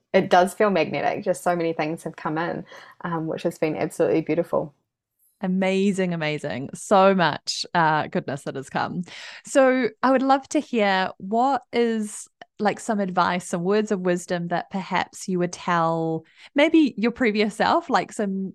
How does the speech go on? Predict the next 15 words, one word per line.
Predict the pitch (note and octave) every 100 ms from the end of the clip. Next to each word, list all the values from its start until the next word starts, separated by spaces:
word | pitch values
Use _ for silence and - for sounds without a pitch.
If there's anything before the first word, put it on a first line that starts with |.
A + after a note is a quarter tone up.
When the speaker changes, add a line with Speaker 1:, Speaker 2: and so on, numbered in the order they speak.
| A3
Speaker 2:
some | A#3 G#3+
time | G#3+ G3
ago, | F#3+ F#3+ A#3
or | A#3+
maybe | A3 A3+ A#3+
someone | - G3+ G3
else | F3+ F#3
who's | - F#3+
in | - F3+
the | F3+ -
earlier | E3+ F3 F3
stages | F3 F3 E3+ E3+
of | E3+ E3
their | D#3+
business. | D#3+ D#3 D#3+ D#3+ D#3 -